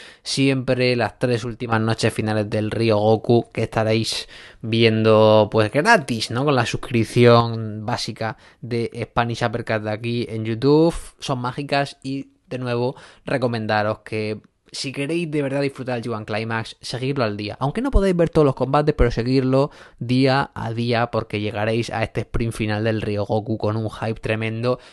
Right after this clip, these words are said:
Y aunque suene a cliché, esa gran final será un auténtico clímax. Veremos si se cumple la predicción de Rodri y Tanahashi. Se hace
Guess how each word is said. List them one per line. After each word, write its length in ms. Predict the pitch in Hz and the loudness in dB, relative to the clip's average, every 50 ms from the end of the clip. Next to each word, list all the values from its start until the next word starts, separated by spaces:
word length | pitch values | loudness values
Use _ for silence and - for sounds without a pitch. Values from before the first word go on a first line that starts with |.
| - _ - | -20 _ -2
Y 60 | 185 | 0
aunque 280 | 196 202 180 - 139 | 0 0 0 -2 -4
suene 440 | 120 - - 151 151 139 131 131 - _ | -4 -2 -2 -2 0 0 -2 -6 -6 _
a 180 | 135 139 135 | -4 -4 -2
cliché, 560 | 123 - 110 104 104 - - - - 120 117 - - - - - _ _ | -2 -2 -2 -2 -4 -6 -6 -2 -2 -2 -2 -2 -6 -16 -20 -20 _ _
esa 480 | - 117 113 - - - 120 113 110 - 117 | -4 -4 -2 -2 0 0 2 2 2 0 -2
gran 340 | 110 117 117 117 113 113 | -2 0 2 2 0 0
final 540 | 113 - - - 107 110 110 110 113 113 110 | -4 -6 -6 -6 -4 -2 0 0 0 0 -2
será 500 | 107 - - 110 107 107 110 113 113 - - | -4 -6 -8 -6 -6 -4 -2 -2 -2 -2 -4
un 100 | 139 120 | -4 -4
auténtico 880 | 117 110 117 113 110 120 113 107 - 113 113 110 110 110 107 104 - _ | -4 -4 -4 -4 -4 -4 -6 -4 -2 0 0 2 2 0 0 -2 -6 _
clímax. 1080 | - 160 180 196 214 214 226 254 262 247 - - - - - - - - - - - - | 2 4 4 6 6 6 6 4 4 2 0 -6 -10 -10 -10 -12 -12 -14 -16 -18 -18 -16
Veremos 260 | - 123 139 151 147 | -12 -8 -8 -6 -6
si 80 | 123 | -6
se 40 | 135 | -4
cumple 220 | 127 143 143 147 139 | -4 -4 -2 -2 -2
la 120 | 131 120 | 0 0
predicción 440 | 127 120 117 117 117 143 147 147 135 | 0 -2 -2 -2 -2 -4 -4 -2 -2
de 140 | 123 117 110 | -2 -2 -2
Rodri 600 | 113 117 127 135 139 143 139 131 139 139 135 - - - - - _ | -2 -2 0 2 2 2 2 2 2 0 0 -2 -6 -14 -20 -14 _
y 120 | - 135 127 | -6 -4 -2
Tanahashi. 760 | - 120 117 110 113 - - 143 143 139 - - 143 143 143 | 0 0 2 0 0 0 0 0 0 0 -2 -2 -2 -2 -2
Se 400 | - - - - - 110 110 113 | -4 -6 -8 -6 -6 -4 -2 0
hace 520 | 120 123 127 - - - 139 147 156 - | 0 0 0 -2 -2 0 0 0 0 0